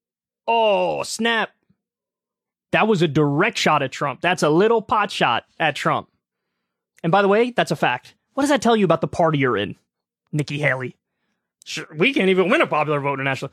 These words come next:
Seven out of the last eight elections, we lost the popular vote. Think about that, man.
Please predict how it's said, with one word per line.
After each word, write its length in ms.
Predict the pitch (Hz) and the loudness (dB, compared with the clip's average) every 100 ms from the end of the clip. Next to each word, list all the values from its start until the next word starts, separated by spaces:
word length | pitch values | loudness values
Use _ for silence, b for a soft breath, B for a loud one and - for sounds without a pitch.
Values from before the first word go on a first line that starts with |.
| _ | _
Seven 380 | - 247 294 262 | -4 0 2 2
out 80 | 247 | 2
of 60 | |
the 200 | 240 240 | 0 -2
last 340 | 226 240 269 294 | -2 0 0 0
eight 120 | 247 | 0
elections, 400 | 196 302 - 208 | 2 2 0 0
we 120 | 294 | 0
lost 260 | 262 254 - | 2 0 0
the 60 | |
popular 380 | 269 339 359 247 | 2 2 2 2
vote. 240 | 151 - b b b | 2 -2 b b b
Think 200 | - 330 | -2 0
about 280 | 285 269 254 | 2 2 2
that, 160 | 247 220 | 0 0
man. 300 | 226 220 | -2 -4